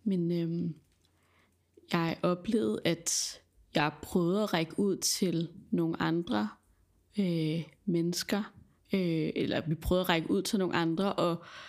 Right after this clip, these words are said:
øh, fortælle dem, at vi stod i en lidt vanskelig situation. Øhm, og de responderede ikke rigtigt, som vi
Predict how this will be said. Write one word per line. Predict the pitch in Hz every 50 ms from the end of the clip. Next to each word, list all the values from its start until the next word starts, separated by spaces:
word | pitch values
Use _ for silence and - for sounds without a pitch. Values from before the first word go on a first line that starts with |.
| - - - - - - - - - - - - - - - - - - - 202
øh, | 196 180 185 180 156
fortælle | - - 180 - - 208 - -
dem, | - 196 -
at | - 170 - - - - - -
vi | 190
stod | 185 - - 214 202 - - 190 - - -
i | - - 202 196
en | 185
lidt | 180 196 190 - - 226
vanskelig | 202 202 185 180 - - 214
situation. | 214 - 226 220 214 208 - - 254 233 - 214 202 208 - -
Øhm, | 214 208 202 196 190 185 180 180 180 175 170 - 180 165 160 - - _ _ _ - - _ _ _ _ _ _ _ _ _
og | 190 185 190 - -
de | 226 220 220 214 214 - - - - - _ _ _ _ _ _ _ _ _ _ _ _ _ _ - -
responderede | 190 180 - - 196 180 170 - 220 208 185 131
ikke | 170 175 - -
rigtigt, | - 175 175 180 - - 190
som | - - - 190 175 170 160
vi | 165 165 160 160 - -